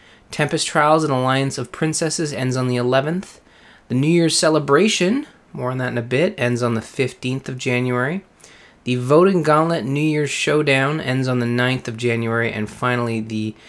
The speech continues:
Bound Hero Battle and Banner to go alongside it for Klein and Clarine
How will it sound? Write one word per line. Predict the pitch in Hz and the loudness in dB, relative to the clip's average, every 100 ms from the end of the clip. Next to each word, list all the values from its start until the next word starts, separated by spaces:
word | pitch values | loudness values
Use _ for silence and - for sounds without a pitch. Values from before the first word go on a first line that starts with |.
| - - | -20 -6
Bound | 110 127 127 120 | -2 0 0 -2
Hero | 131 123 120 | -2 0 2
Battle | 117 110 110 113 110 | 2 2 2 2 -2
and | - 104 104 - | -2 -2 -2 -6
Banner | 113 123 151 151 107 113 | -6 0 2 2 2 0
to | 123 | -2
go | 113 | -2
alongside | 104 101 98 - 131 113 | -2 -2 -6 0 2 2
it | 120 - | -2 -8
for | - 98 | -12 -14
Klein | - - 107 104 104 | -12 -8 -6 -4 -6
and | 85 101 95 - | -8 -10 -12 -14
Clarine | - 101 131 165 151 | -10 -6 -2 0 0